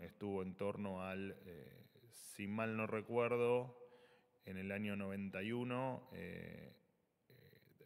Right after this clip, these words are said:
a, o a partir de ahí, a los dieciocho meses, al año y medio,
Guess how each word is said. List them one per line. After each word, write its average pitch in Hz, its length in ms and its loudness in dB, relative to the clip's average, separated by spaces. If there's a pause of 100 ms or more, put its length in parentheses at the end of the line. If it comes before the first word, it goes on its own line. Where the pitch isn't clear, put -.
(100)
a, 98 80 -8
o 98 320 0
a 92 80 0
partir 98 320 0
de 113 100 6
ahí, 120 500 2 (920)
a 95 80 -4
los 90 180 -4
dieciocho 104 460 -2
meses, 110 340 -2
al 98 120 -2
año 107 160 -2
y - 20 -4
medio, 113 500 0